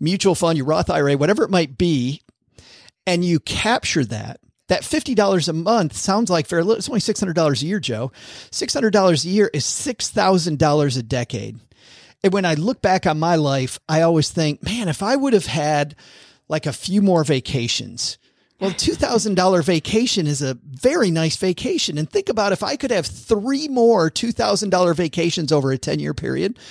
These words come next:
what would that do? Like, what would that, how would that, ch-, that would change my life a lot. Just having three more vacations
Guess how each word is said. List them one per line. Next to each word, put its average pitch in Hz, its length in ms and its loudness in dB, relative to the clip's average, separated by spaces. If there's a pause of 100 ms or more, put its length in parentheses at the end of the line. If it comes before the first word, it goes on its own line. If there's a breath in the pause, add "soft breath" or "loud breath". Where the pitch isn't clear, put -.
(320 loud breath)
what 196 180 4
would 240 160 2
that 139 300 0
do? 127 520 -2
Like, 170 200 -4
what 233 100 4
would 220 120 2
that, 196 180 2
how - 100 -2
would 269 140 -2
that, 175 180 -2
ch-, - 220 -6
that 294 100 -2
would 339 100 -2
change 240 300 0
my 233 120 0
life 214 260 0
a 220 40 -4
lot. 196 440 -4
Just - 240 -2
having 170 200 0
three 233 420 -2
more 220 220 4
vacations 196 800 -2